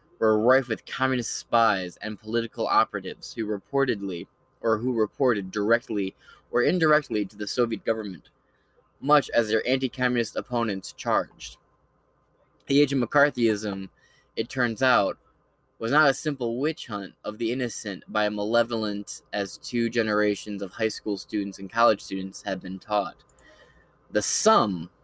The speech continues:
and substance of this growing body of material is that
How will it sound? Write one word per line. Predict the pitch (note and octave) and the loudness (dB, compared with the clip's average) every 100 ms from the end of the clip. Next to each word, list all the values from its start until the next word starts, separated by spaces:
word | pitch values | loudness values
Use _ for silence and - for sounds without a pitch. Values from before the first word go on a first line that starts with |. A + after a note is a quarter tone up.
| _ _ - | _ _ -6
and | A2+ A2 | -2 -2
substance | - F3+ E3 - F#2+ D2 - - _ _ _ _ | 4 4 4 -2 -6 -6 -12 -16 _ _ _ _
of | C3+ E3 | 4 4
this | D#3+ D#3 | 4 0
growing | C#3+ C#3+ C3 | 4 6 6
body | A#2 A2+ A2 G#2+ | 2 2 2 0
of | |
material | G#2 G2+ - A#2 G#2+ F#2+ | -4 -8 -4 0 0 0
is | D#2+ G2 | -2 -4
that | G#2 G2+ G2 | -4 -4 -4